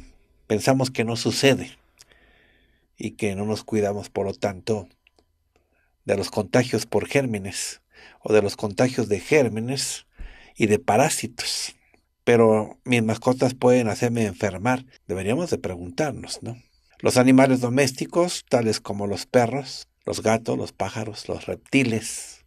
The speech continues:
pueden ser portadores de enfermedades que hacen que igual la gente, al contagiarse, también se enferme. Bueno,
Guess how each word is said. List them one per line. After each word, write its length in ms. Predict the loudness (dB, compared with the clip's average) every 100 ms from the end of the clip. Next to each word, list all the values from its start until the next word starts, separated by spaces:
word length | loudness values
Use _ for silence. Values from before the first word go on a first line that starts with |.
| _
pueden 200 | 2 4
ser 200 | 4 2
portadores 580 | 2 -4 -2 -2 -2 -2
de 80 | -6
enfermedades 680 | -8 -8 -6 -2 0 0 -2
que 160 | -2
hacen 440 | 0 -2 -4 -6 -18 _
que 100 | 2
igual 280 | 6 8 8
la 100 | 4
gente, 480 | 0 -4 -6 -14 -20 _ _ _ _ _ -14
al 120 | -10
contagiarse, 640 | -10 -4 -4 0 -2 0 -4
también 360 | -6 -6 -6
se 120 | -6
enferme. 600 | -8 -4 -2 0 -2 -8 -14 _ _ -2
Bueno, 260 | -2 -2